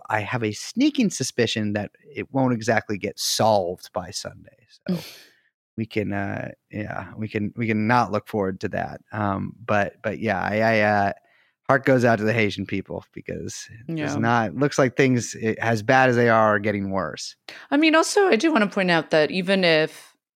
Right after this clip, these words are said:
Speaker 2: you know, the kind of like, "Oh, it's just, you know, Haitian elite, a certain segment of Haitian elite that maybe were involved." Like, they're still backed by Westerners.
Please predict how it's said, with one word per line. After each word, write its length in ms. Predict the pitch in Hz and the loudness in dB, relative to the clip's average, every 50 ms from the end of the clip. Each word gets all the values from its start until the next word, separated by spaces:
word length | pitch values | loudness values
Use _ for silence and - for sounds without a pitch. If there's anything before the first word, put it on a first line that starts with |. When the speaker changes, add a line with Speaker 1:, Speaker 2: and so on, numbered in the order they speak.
| _ _ _ _ - | _ _ _ _ -4
Speaker 2:
you 140 | 170 165 156 | -2 0 2
know, 500 | 147 143 143 143 143 143 147 143 143 143 - _ _ _ _ _ _ _ _ _ _ _ _ _ _ _ _ _ _ _ _ _ _ _ _ _ _ _ - | 2 2 2 2 2 2 0 -2 -6 -8 -14 _ _ _ _ _ _ _ _ _ _ _ _ _ _ _ _ _ _ _ _ _ _ _ _ _ _ _ -4
the 200 | 143 160 185 180 | 2 4 4 4
kind 200 | 175 202 190 175 | 4 4 4 4
of 140 | 175 165 151 | 4 4 4
like, 240 | 165 160 160 160 - | 4 4 4 4 4
"Oh, 160 | 226 220 214 | 4 6 6
it's 200 | 196 156 - - | 4 4 0 -2
just, 320 | - - 180 175 - - - - | -4 -4 -2 -2 -4 -6 -8 -10
you 200 | - - 180 175 | -6 -2 0 2
know, 160 | 156 147 151 | 4 4 2
Haitian 920 | 156 156 170 165 165 - - - 185 180 165 165 160 156 156 156 156 151 - - - - _ _ _ | 2 2 2 2 2 2 0 2 2 2 2 2 2 2 0 -2 -4 -6 -10 -14 -20 -20 _ _ _
elite, 380 | - 160 160 160 185 185 180 - | 2 2 4 4 4 2 2 2
a 60 | 151 | 0
certain 320 | 165 - - 175 147 160 151 | -2 0 0 0 0 0 -2
segment 380 | - 160 147 165 160 156 156 | -2 -2 -2 0 0 -2 -2
of 60 | 147 | -2
Haitian 280 | - 160 156 - - 156 | -2 -4 -4 -2 -2 -2
elite 320 | 147 143 151 151 151 147 | 0 0 0 0 0 0
that 160 | - 151 135 - | 0 0 0 2
maybe 300 | 147 147 143 147 151 147 | 0 0 0 0 0 0
were 140 | 143 147 | 0 0
involved." 440 | 143 143 143 147 147 147 143 139 - | 0 0 0 2 2 2 2 2 2
Like, 240 | 170 170 165 165 - | 2 2 2 2 2
they're 220 | - 220 277 311 | 4 4 6 4
still 300 | 370 - - - 233 226 | 4 2 2 2 2 2
backed 420 | 180 - 170 156 151 151 - - - | 4 4 4 4 4 2 0 0 0
by 80 | 147 | 0
Westerners. 880 | 139 135 147 143 - - - 185 180 - - - - - - - - - | 2 2 0 -2 -2 -4 -4 -4 -4 -4 -6 -8 -4 -2 -2 0 0 -2